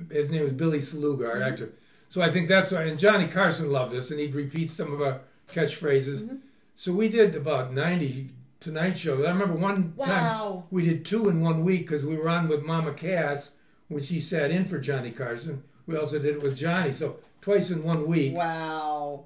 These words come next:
Speaker 1: And they would make, uh, we would do a rehearsal, and they would build s-, props for us. Uh, we did something
Speaker 2: Aw.
Speaker 1: about a couple of, uh, gang members coming into a shoe store to just buy shoes. They built a shoe store, uh, f-,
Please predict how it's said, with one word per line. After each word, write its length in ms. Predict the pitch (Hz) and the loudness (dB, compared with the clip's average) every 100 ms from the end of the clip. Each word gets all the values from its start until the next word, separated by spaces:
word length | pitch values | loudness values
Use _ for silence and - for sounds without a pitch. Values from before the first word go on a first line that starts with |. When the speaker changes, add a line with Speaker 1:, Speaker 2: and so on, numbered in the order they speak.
| - | -6
Speaker 1:
And 120 | 185 | 2
they 120 | 208 208 | 6 6
would 160 | 190 | 6
make, 340 | 190 170 165 - | 6 2 0 -8
uh, 220 | 170 170 165 | -6 -4 0
we 120 | 190 | 2
would 560 | 175 156 - 160 156 143 | 2 -2 -6 -10 -8 -2
do 280 | 175 165 160 | 0 4 4
a 20 | |
rehearsal, 600 | 147 147 139 180 - 185 | 4 2 2 0 0 -2
and 100 | 156 | -2
they 80 | 160 | 0
would 160 | 151 135 | 0 0
build 200 | 170 165 | -2 -2
s-, 160 | - - - - - - - - | -8 -16 -20 -20 -20 -20 -20 -14
props 360 | - 233 - - | -4 -2 -2 -6
for 220 | 151 123 | -4 -4
us. 140 | 110 135 | -4 -6
Uh, 140 | 113 - - _ _ | -8 -10 -20 _ _
we 120 | 185 | 0
did 120 | 180 165 | 0 2
something 300 | 208 170 165 | 0 2 2
Speaker 2:
Aw. 40 | |
Speaker 1:
about 300 | 165 151 - | 2 2 -2
a 40 | 139 | -10
couple 340 | - 170 147 | -6 -2 0
of, 140 | 143 135 170 - - _ _ _ | 0 -2 -16 -20 -20 _ _ _
uh, 200 | - 139 | -4 -2
gang 360 | 135 156 170 160 | 0 2 2 2
members 260 | 156 151 135 | 0 -4 -4
coming 260 | 170 160 | -2 -2
into 140 | 151 139 | 0 -2
a 60 | |
shoe 240 | 127 185 185 | -2 0 -2
store 340 | - - 120 | -2 -4 -4
to 180 | 113 110 | -4 -6
just 380 | 127 139 - 139 | -4 -6 -6 -6
buy 180 | 147 135 | -2 -2
shoes. 580 | - 190 190 139 - - _ _ _ _ _ - | -4 -4 -2 -2 -6 -12 _ _ _ _ _ 4
They 180 | 214 185 | 4 4
built 300 | 165 208 190 | 4 4 4
a 60 | |
shoe 220 | - 240 | -2 -4
store, 400 | 226 - 160 123 | -4 0 0 2
uh, 420 | 127 139 156 147 143 | 0 -2 -2 -2 -4
f-, 400 | - - - | -10 -20 -20